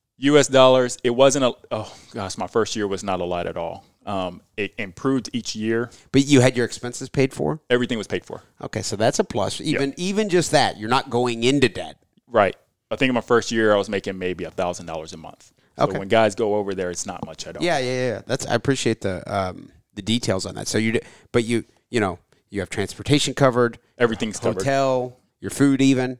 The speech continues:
Speaker 1: The, we, we didn't have a ho-, I w-, hotel would have been nicer, but we had a, I had a room that was paid for. The only thing I had to pay for was any additional food I wanted. So I
Speaker 2: Gotcha.
Speaker 1: think we had a couple meals throughout the day. If I
Speaker 2: Okay.
Speaker 1: wanted anything else after that,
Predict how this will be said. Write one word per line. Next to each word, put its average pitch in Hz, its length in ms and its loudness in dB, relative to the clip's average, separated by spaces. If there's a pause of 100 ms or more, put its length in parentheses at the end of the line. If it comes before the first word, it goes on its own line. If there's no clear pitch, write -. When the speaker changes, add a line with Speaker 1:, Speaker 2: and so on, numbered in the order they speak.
(120)
Speaker 1:
The, 127 340 4
we, 135 420 2
we 131 120 0
didn't 147 140 0
have 143 120 4
a 131 40 -8
ho-, 131 200 2
I 95 80 0
w-, 110 160 0 (220)
hotel 170 280 4
would 113 100 6
have 101 40 -2
been 104 100 0
nicer, 95 380 0
but 92 180 -4
we 110 120 0
had 117 160 0
a, 101 160 0 (100)
I 107 60 -2
had 120 200 2
a 92 300 0
room 120 440 -6
that 110 120 2
was 110 100 -4
paid 110 160 -2
for. 113 140 0
The 117 60 0
only 175 200 2
thing 165 240 -4
I 139 60 0
had 131 260 0
to - 60 -6
pay 113 160 -2
for 95 360 -4
was 92 440 -8 (500)
any 120 300 -2
additional 98 540 -2
food 101 260 -6
I 90 40 -2
wanted. 82 440 -10
So - 140 -6
I 101 40 4
Speaker 2:
Gotcha. 107 60 -2
Speaker 1:
think 113 160 -2
we 110 100 0
had 101 140 -4
a - 40 -12
couple - 260 -2
meals 92 440 -6 (520)
throughout 98 240 -2
the 92 80 -10
day. 85 380 -4
If - 100 -14
I 113 80 -2
Speaker 2:
Okay. 101 120 -2
Speaker 1:
wanted 98 200 -4
anything 107 400 -6
else 98 220 -2
after 98 240 -2
that, 90 300 -6